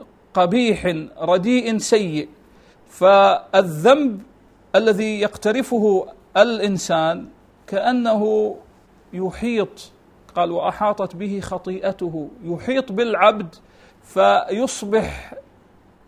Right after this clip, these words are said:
محاط من كل الجهات، فهو بحاجة إلى أن يخرج، وبحاجة إلى أن ينقى،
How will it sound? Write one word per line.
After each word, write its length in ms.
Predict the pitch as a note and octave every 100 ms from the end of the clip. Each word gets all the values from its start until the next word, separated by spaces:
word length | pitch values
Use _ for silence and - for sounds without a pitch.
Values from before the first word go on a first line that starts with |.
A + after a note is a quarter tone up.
| _
محاط 640 | F3+ F#3 - C4+ C4+ G#3 -
من 180 | G3 G3+
كل 320 | - B3 A3
الجهات، 920 | F#3+ F#3 G3+ D#3+ F#3+ F3+ G3 A#3 A#3 - _ _ _ _
فهو 360 | - F#3 A3+ G#3+
بحاجة 560 | G3+ - B3 A#3+ G3+
إلى 260 | A3 A3+ A3
أن 320 | G#3 G#3 G#3+
يخرج، 540 | A3+ A3+ G3 E3+ C3+ - - _ _ _
وبحاجة 640 | D#3 D#3 D#3+ G#3+ G#3 G3+ G3+
إلى 180 | G3+ G3
أن 160 | G3+
ينقى، 720 | G3+ G3+ A#3+ - - E3 C#3